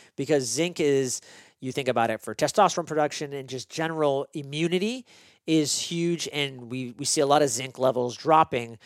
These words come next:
when people are under the weather. So increase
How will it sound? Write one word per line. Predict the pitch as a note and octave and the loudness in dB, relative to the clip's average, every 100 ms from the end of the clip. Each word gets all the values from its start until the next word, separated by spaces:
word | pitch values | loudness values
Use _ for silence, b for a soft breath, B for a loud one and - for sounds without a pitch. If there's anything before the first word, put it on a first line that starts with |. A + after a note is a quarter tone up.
| B B | B B
when | B2 B2+ | -8 -6
people | C3+ C#3 A#2+ A#2+ | -8 -6 -2 -2
are | A2+ A2 A2+ | -2 -4 -6
under | C#3 A#2+ A2+ | -6 -6 -8
the | G#2 | -6
weather. | G#2 G2 F#2 - B | -4 -4 -8 -14 B
So | B - B2+ A2 - | B 0 2 0 -2
increase | D#3 D3+ D#3 D3+ C3 | -4 -4 -2 0 0